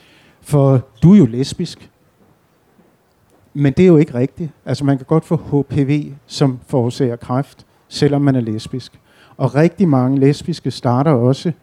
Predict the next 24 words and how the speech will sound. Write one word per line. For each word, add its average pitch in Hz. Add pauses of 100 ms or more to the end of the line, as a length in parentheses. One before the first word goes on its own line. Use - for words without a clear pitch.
(120)
et 143
eller 156
andet 127
sted 131
med 135
at 131
prøve 123
nogle 117
ting 147
af 127
i 120
ungdomsårene. 143 (440)
Rigtig 151
mange 131
lesbiske 127
og 120
biseksuelle 127
har 117
haft 123
meget 120
sex -
med 117
mænd. 143 (800)
Øhm, 139